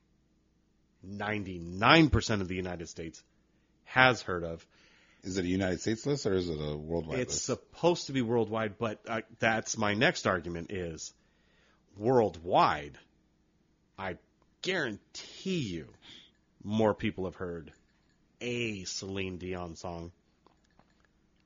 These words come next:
Speaker 1: and her voice is just better.
Speaker 2: But just 'cause more people have heard it does not mean that she's better.
Speaker 1: And her
Speaker 2: Uh,
Speaker 1: voice is just
Speaker 2: uh,
Speaker 1: that much
Speaker 2: did
Speaker 1: better.
Speaker 2: you listen to all the songs of the people that you thought weren't deserving?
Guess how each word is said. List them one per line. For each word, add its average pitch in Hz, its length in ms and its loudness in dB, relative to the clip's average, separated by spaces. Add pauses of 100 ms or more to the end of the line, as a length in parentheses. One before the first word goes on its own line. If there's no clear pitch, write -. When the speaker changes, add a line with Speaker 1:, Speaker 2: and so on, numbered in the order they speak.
(420)
Speaker 1:
and 127 220 2
her 120 100 2
voice 110 320 2
is 90 180 -6
just - 440 0
better. - 320 -12 (440)
Speaker 2:
But 127 120 0
just 107 100 -4
'cause 113 160 2
more 98 160 4
people 90 280 0
have 78 120 -4
heard 104 180 0
it 87 80 -2
does 80 140 -4
not 78 220 -6
mean 78 220 -4
that 71 100 -10
she's 73 180 -12
better. 90 320 -8 (1120)
Speaker 1:
And 135 300 8
her 131 140 6
Speaker 2:
Uh, - 20 10
Speaker 1:
voice 113 360 6
is 92 160 -4
just 98 400 0
Speaker 2:
uh, 73 140 -6 (280)
Speaker 1:
that 95 240 2
much 98 240 -6
Speaker 2:
did 95 80 -6
Speaker 1:
better. 87 100 -4
Speaker 2:
you 92 80 0
listen 85 220 -2
to 82 60 -8
all 85 120 -2
the 80 80 -4
songs 90 340 -6
of 87 100 -4
the 76 60 -14
people 82 180 -8
that 80 180 -8
you 78 100 -14
thought 80 280 -10
weren't 80 420 -10
deserving? 82 500 -8